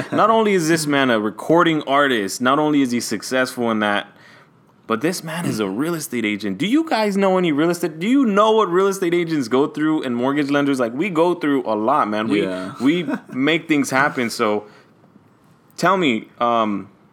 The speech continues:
Speaker 2: why real estate and how did you get into real, like, I'm, I'm trying to put two and two together here, brother. You're a recording artist.
Speaker 1: Mm-hmm.
Speaker 2: Music is your passion. You're creative.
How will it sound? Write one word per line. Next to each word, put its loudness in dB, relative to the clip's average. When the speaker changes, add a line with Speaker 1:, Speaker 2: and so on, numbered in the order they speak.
Speaker 2:
why 2
real 0
estate -6
and -4
how 0
did -6
you -2
get 2
into -2
real, 0
like, 0
I'm, 0
I'm -4
trying 2
to -2
put -2
two -2
and 0
two -4
together 0
here, -2
brother. -4
You're 0
a 0
recording 0
artist. 0
Speaker 1:
Mm-hmm. -8
Speaker 2:
Music 0
is -4
your -4
passion. -6
You're 0
creative. -2